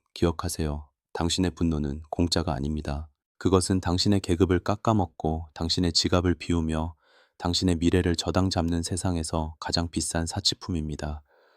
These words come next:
품격 있는 자산가가 되고 싶다면, 그리고 더 높은 사회적 위치에 서고 싶다면 이제부터 감정을 폭발시키는 비용을 계산하십시오. 상대가 저급하게 나올 때 당신까지 저급해질 필요는 없습니다.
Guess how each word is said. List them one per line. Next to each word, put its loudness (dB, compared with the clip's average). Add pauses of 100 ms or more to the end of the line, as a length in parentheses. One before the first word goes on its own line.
(180)
품격 4
있는 2
자산가가 0
되고 0
싶다면, -4 (400)
그리고 2
더 2
높은 0
사회적 0
위치에 0
서고 -2
싶다면 -6 (340)
이제부터 2
감정을 0
폭발시키는 -4
비용을 0
계산하십시오. -4 (580)
상대가 2
저급하게 2
나올 0
때 -4 (220)
당신까지 0
저급해질 0
필요는 -4
없습니다. -4